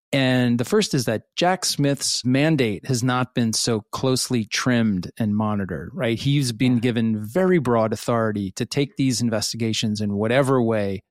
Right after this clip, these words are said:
Speaker 1: that he thinks he needs to go. Whereas the Mueller team was not. They were given a, a fairly broad mandate initially that was publicly disclosed. And then, of course, that was trimmed back significantly by the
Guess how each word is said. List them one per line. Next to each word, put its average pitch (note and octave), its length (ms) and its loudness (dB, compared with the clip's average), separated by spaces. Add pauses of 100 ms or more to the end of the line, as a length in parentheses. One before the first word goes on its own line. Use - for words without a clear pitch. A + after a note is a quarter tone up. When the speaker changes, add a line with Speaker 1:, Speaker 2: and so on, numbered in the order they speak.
Speaker 1:
that A2+ 140 -2
he G#2+ 280 -4 (220)
thinks A2+ 220 -2
he A2+ 100 0
needs G2+ 240 -2
to A2 100 -6
go. A2+ 380 0 (540)
Whereas A2+ 580 2 (100)
the A2+ 100 0
Mueller D#3+ 360 4
team A#2 500 0
was A#2+ 260 -2
not. C3 480 2
They B2+ 120 0
were B2 140 2
given C#3+ 280 2
a, B2+ 240 0
a A#2+ 80 -4
fairly C#3 560 0
broad F#3+ 460 0 (360)
mandate F3+ 560 2
initially D3+ 600 2
that A#2+ 200 0
was A2+ 120 -6
publicly D3 480 0
disclosed. D#3+ 640 2
And C#3 100 2
then, C3+ 120 2
of B2 60 -2
course, B2+ 220 0
that A#2+ 120 0
was A2+ 160 -4
trimmed C#3+ 500 -2
back A#2+ 300 0
significantly A#2 760 -2
by G#2+ 180 -2
the G#2 220 -4